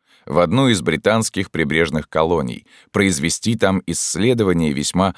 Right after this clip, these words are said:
деликатного свойства. Дело в том, что жители этой колонии были народ простодушный, и вот одна из европейских держав, пользуясь их наивностью,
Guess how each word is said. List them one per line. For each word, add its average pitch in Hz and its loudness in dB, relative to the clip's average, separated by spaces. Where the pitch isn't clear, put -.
деликатного 80 0
свойства. 62 -6
Дело 101 2
в - -18
том, 131 2
что 90 0
жители 85 -2
этой 76 -4
колонии 87 0
были 80 0
народ 80 2
простодушный, 104 -2
и 92 2
вот 123 6
одна 117 2
из 95 0
европейских 85 -2
держав, 67 0
пользуясь 98 2
их 92 -4
наивностью, 90 0